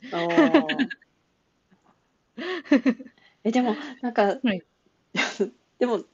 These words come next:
Speaker 1: ケンシロウはキュウリじゃないですか。
Speaker 2: <laughs> はい。
Speaker 1: <laughs> なんだろう。なんか、ラオウはスイカ。
Speaker 2: はい。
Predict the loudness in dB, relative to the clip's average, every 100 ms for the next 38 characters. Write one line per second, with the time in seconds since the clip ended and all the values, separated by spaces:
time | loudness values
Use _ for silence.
0 | _ _ -4 -2 -2 -2 0 2 4 4
1 | 6 4 4 6 8 8 4 0 0 0
2 | -2 -6 -2 4 4 4 2 4 4 4
3 | 2 0 -2 -2 -2 -4 -12 -20 _ -16
4 | -16 _ -2 2 4 4 4 6 8 8
5 | 10 8 6 2 -4 -4 _ 2 6 6
6 | 4 2 -2 -2 -2 -4 -6 -6 -8 _
7 | -14 -14 _ -20 -4 2 2 2 8 12
8 | 12 10 8 8 8 8 8 8 2 -4
9 | -16 _ _ -20 _ _ -10 -6 -6 -8